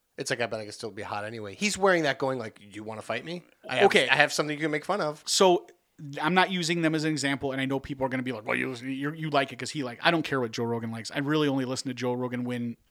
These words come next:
Speaker 2: the guest is someone I care
Speaker 1: You're just
Speaker 2: about.
Speaker 1: saying he wears a fanny pack.
Speaker 2: What I'm saying is, is you don't see many people in society here in Northwest Indiana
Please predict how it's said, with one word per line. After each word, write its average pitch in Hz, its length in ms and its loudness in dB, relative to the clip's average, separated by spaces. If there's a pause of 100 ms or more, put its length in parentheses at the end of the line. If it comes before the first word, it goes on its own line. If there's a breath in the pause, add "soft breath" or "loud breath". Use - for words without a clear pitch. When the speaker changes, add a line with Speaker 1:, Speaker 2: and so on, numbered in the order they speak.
Speaker 2:
the 127 100 -10
guest 135 320 2
is 120 100 -6
someone 117 260 -6
I 110 100 -12
care - 140 -10
Speaker 1:
You're 165 80 4
just 156 140 -2
Speaker 2:
about. - 120 0
Speaker 1:
saying 135 100 0
he 139 80 -2
wears 113 360 -2
a - 80 -12
fanny 98 220 -10
pack. - 240 -18 (140)
Speaker 2:
What 147 160 2
I'm 151 80 2
saying 202 320 8
is, 151 100 2
is 147 140 -2
you 156 80 -2
don't 175 200 4
see 190 220 2
many 160 460 4
people 120 540 -2 (140)
in 151 160 4
society 131 760 2 (420)
here 135 320 0 (300)
in 143 80 -2
Northwest 139 420 0
Indiana 135 460 0